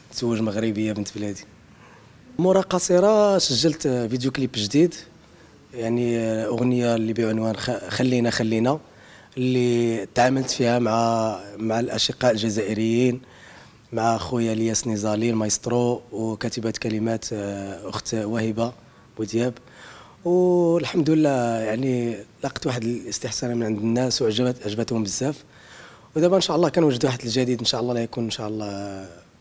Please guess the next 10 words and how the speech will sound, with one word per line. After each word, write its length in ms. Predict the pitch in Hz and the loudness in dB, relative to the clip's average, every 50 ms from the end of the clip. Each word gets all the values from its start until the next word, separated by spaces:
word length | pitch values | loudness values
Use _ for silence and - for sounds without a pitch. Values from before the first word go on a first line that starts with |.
| - - - - - - _ - | -20 -20 -20 -20 -20 -20 _ -4
في 100 | - - | 0 2
المغرب 320 | 143 131 113 123 120 113 | 2 2 2 2 0 0
في 160 | 101 - - | -2 -4 -6
بلادي 260 | 113 113 113 107 101 107 | -4 -2 -2 -2 -4 -6
ان 540 | 90 - - - - - - - - - | -10 -10 -16 -20 -20 -20 -20 -20 -20 -18
شاء 120 | - 101 101 | -16 -14 -14
الله. 120 | 98 98 - - - - _ _ _ _ _ _ _ _ - - | -14 -16 -20 -20 -20 -20 _ _ _ _ _ _ _ _ -20 -16
الفن 440 | 107 120 117 - - 180 165 139 123 | -12 -12 -6 0 4 4 4 4 4
يعني 220 | 120 113 123 135 | 2 0 0 -2
خديته 520 | 123 120 113 131 - 147 135 131 117 104 | -2 -4 -6 -4 -2 0 0 0 -2 -4